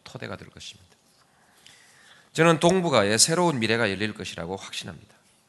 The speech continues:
육자회담이 이룩한 구일구 공동성명과 이일삼 합의를 반드시 이행해서 평화의 희망을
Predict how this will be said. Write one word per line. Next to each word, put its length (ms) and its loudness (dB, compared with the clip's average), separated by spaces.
육자회담이 1000 0
이룩한 480 -4
구일구 640 -4
공동성명과 1000 -10
이일삼 440 -2
합의를 440 -8
반드시 480 -8
이행해서 460 -4
평화의 360 4
희망을 520 -4